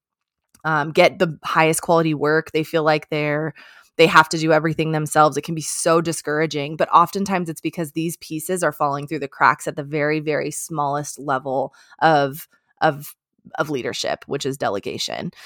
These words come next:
So don't forget to acknowledge work that you're delegating, and don't forget to follow up. Just because it's a check on a checklist doesn't mean that there isn't ways that that can be expanded and improved.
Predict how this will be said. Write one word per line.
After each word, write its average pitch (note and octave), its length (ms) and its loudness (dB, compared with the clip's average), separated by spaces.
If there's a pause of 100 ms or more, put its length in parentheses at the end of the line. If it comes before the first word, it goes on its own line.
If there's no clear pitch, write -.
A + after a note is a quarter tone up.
(240)
So F#3 280 6
don't F#3+ 200 6
forget G#3 220 2
to A#3 100 2
acknowledge F3 560 6
work D#3 300 4
that D3+ 100 0
you're D3+ 140 0
delegating, C#3+ 640 -2
and D#3+ 240 -2
don't F#3 300 2
forget F#3+ 340 0
to E3 120 -4
follow D#3 380 2
up. C3 260 2
Just - 160 -10
because D#3+ 200 -8
it's D#3 120 -12
a D#3+ 60 -8
check D#3 260 -6
on D#3+ 100 -4
a D3 60 -6
checklist C#3+ 420 -4
doesn't D3 300 -4
mean D#3 180 -6
that D3+ 140 -6
there D3+ 140 -2
isn't D3 320 -4
ways C#3+ 300 0
that D3+ 120 -6
that C#3+ 160 0
can D#3 120 -8
be D3 120 -4
expanded C3+ 600 -6
and G2 120 -12
improved. - 640 -10